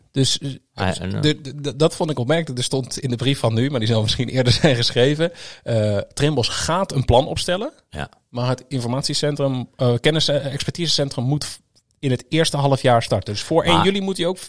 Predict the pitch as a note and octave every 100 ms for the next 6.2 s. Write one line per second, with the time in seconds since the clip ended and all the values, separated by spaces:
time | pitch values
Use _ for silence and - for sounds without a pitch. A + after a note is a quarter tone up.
0 | - D#2+ E2+ G#2+ A2+ G#2 A2+ A2+ A2+ G#2+
1 | - - _ - G2+ F#2+ F#2+ - G2 F#2
2 | F2 F#2+ G2+ D#2+ D2 F#2+ - _ _ _
3 | _ - G2+ G2+ F#2+ F#2+ G#2 F#2 G2 G#2
4 | - - F#2 F2 F#2 F2 E2+ F2+ F#2 G2
5 | F2 - D#2 - D#2 E2 D#2 E2 D2+ E2
6 | D#2+